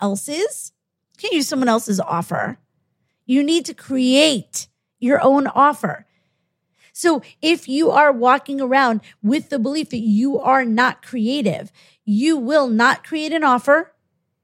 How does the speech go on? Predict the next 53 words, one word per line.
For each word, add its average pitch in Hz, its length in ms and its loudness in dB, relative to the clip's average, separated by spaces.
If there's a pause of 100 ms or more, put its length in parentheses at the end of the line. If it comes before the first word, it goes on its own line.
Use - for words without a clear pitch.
(100)
that 233 140 4
you 247 180 0
love 220 260 2
and 247 140 -4
stand 202 300 2
by. 196 300 2 (340)
You 262 220 0
will 269 220 -2
not 240 320 -2
create 269 440 -8 (260)
any 269 300 2
of 247 120 -8
the 269 60 -10
materials 269 560 -2
that 269 140 -2
need 247 200 -4
to 262 60 -14
go 240 120 0
along 226 320 -2
with 208 160 4
it - 200 0
<laughs> 294 320 -2
to - 120 -6
market 233 600 -2 (260)
and 233 160 -4
promote. 240 380 0
You 254 100 -4
will 233 120 -2
not 233 320 0
create 269 300 -8
a 247 40 -10
social 254 320 -12
media 262 260 -4
post. 190 280 -4
You 220 80 -6
will 226 100 -2
not 240 220 0
write 240 200 4
an 247 220 -8
email. 254 420 -2 (300)
You 240 160 0
will 262 120 0
not 262 460 -2
create 277 300 -6
a 262 40 -4
talk 277 420 0
or 226 80 0
a 220 80 2
workshop. 247 600 0 (360)
Y-, 254 220 -12
you 269 180 -4
will 269 240 -6
literally, 302 560 -6